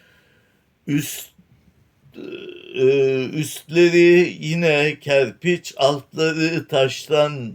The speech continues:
yapıları sur içine alıyorlar. İkinci Troya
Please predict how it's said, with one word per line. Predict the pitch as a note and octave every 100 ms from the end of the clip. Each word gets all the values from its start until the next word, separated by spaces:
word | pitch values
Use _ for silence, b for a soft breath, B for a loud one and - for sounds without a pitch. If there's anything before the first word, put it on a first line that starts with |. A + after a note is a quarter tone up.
| -
yapıları | - B2+ - D3+ C#3+ C#3 C3+ C#3 D#3 E3+ b b b b b
sur | - F#3 F#3
içine | E3 D#3 B2 - C3+ D3+
alıyorlar. | C#3+ C3+ C#3 D3+ C#3+ C3+ C#3 E3 C#3+ - b b -
İkinci | C#3+ - F3 F3 E3+ D3+ E3 F3+ F3+ -
Troya | - D3+ D#3 D3+ D3+ D#3 E3+ -